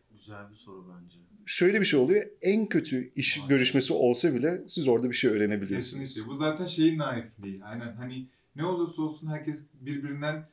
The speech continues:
Speaker 3: küçük de olsa bir şey öğrenebilir.
Speaker 2: Aynen öyle.
Speaker 3: Kabullendiğin an sen gerçekten mütevazi bir insana dönüşüyorsun. Tamamen kendi
Speaker 1: Karşı
Speaker 3: görüşün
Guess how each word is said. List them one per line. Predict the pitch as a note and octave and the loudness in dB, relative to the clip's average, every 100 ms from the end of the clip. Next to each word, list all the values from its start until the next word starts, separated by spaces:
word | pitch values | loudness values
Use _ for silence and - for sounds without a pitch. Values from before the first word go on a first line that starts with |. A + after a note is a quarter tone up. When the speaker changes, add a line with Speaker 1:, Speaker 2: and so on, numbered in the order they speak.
| _ _ | _ _
Speaker 3:
küçük | - - - | -12 -10 -2
de | E3 | 0
olsa | D#3 D3+ C#3+ | 0 -2 -8
bir | |
şey | C3+ D3 | -8 -8
öğrenebilir. | C3+ C3 C3 B2+ C3 | -6 -6 -6 -4 0
Speaker 2:
Aynen | A2+ A2+ G#2+ | 0 0 0
öyle. | G2 F#2 F#2 | 0 0 -4
Speaker 3:
Kabullendiğin | - C#3 D3+ D#3 D#3+ E3+ G#3+ G3+ | -8 -6 -4 -4 -4 -6 -8 -6
an | F#3+ G3 | -6 -6
sen | - E3 | -8 -4
gerçekten | E3+ E3+ E3 | -2 -2 -4
mütevazi | D#3 D#3 D3+ D3+ D3 D3 | -4 -4 -2 -4 -6 -10
bir | |
insana | C3+ C3 C3+ A#2 | -12 -12 -12 -12
dönüşüyorsun. | G#2+ G#2 A2 G2 - D3+ - _ - | -12 -14 -16 -16 -16 -18 -20 _ -2
Tamamen | D#3+ E3 D3 C3 | 0 0 -2 -4
kendi | C3 A#2 | -6 -4
Speaker 1:
Karşı | A2+ A2 | -2 -4
Speaker 3:
görüşün | - | -4